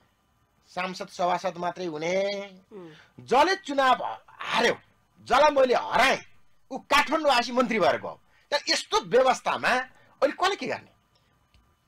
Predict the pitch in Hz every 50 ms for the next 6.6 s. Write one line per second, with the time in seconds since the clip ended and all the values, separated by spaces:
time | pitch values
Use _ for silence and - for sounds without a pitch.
0 | - 277 294 - - 381 381 339 349 349 - 196 220 233 269 285 311 185 180 208
1 | 208 208 - - 220 170 160 160 247 294 262 101 - _ - 123 131 190 269 359
2 | 349 - - 403 392 339 - - _ _ _ - 175 185 185 170 208 208 202 208
3 | 214 208 202 196 196 202 214 220 220 220 220 214 _ _ _ _ _ _ - -
4 | 139 170 220 247 254 254 240 214 - 214 214 240 247 247 _ _ _ _ - 175
5 | 175 185 196 208 214 208 208 208 214 196 190 190 208 214 196 156 147 185 220 240
6 | 185 - 254 247 196 175 180 196 208 214 220 220